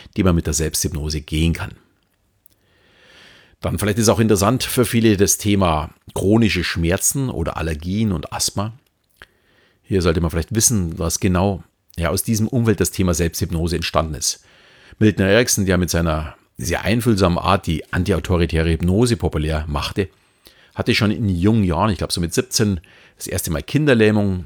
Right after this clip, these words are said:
ja, und zeitlebens immer wieder Probleme damit. Und ja, ich glaube, ein Arm war ja, mit dem konnte er gar nicht arbeiten, war dann am Schluss auch im Rollstuhl gefesselt. Aber um die Schmerzen jeden Tag ertragen zu können, macht er täglich eine Selbsthypnose, um schmerzfrei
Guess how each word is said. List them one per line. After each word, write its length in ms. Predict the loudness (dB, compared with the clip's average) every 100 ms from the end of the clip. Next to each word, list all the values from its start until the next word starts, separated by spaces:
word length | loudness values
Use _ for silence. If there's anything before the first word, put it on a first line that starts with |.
| -12 -8
ja, 120 | -4
und 180 | -2 0
zeitlebens 760 | 0 0 -2 0 -2 -4 _
immer 200 | 0 2
wieder 160 | 2 0
Probleme 400 | 0 2 4 4
damit. 380 | 2 0 -4 -12
Und 600 | -8 -4 -2 -4 -8 -12 -6
ja, 260 | -6 -6 -12 _ _ _ _ -20
ich 120 | -12
glaube, 200 | -8 -6
ein 140 | -4 -6
Arm 240 | -4 -4
war 140 | -2 -2
ja, 160 | -6 -10 -20 -20 -20 -20 _ _ _ _ -10
mit 180 | -6 -4
dem 100 | 0
konnte 200 | 2 2
er 40 |
gar 180 | 0 0
nicht 180 | 0 2
arbeiten, 640 | 2 6 4 4 0 0
war 100 | 2
dann 120 | 2
am 100 | -2
Schluss 200 | -2 -2
auch 120 | 0
im 120 | 0 0
Rollstuhl 360 | 0 0 -2
gefesselt. 500 | -2 -2 -2 -2 -6 -18 -20 -20 -20 _ -20 -6
Aber 140 | 2
um 80 | 2
die 100 | 2
Schmerzen 460 | 2 2 2 2 0
jeden 200 | 0 -2
Tag 160 | -4
ertragen 400 | -4 -4 -2 0
zu 80 | 0
können, 400 | -2 -2 -4 -10 _ -6
macht 200 | -2 2
er 160 | 0 0
täglich 420 | -2 -2 -4 -2
eine 80 | 0
Selbsthypnose, 640 | -2 -2 -4 -4 -8 -8
um 80 | -6
schmerzfrei 720 | -2 0 0 0 2 2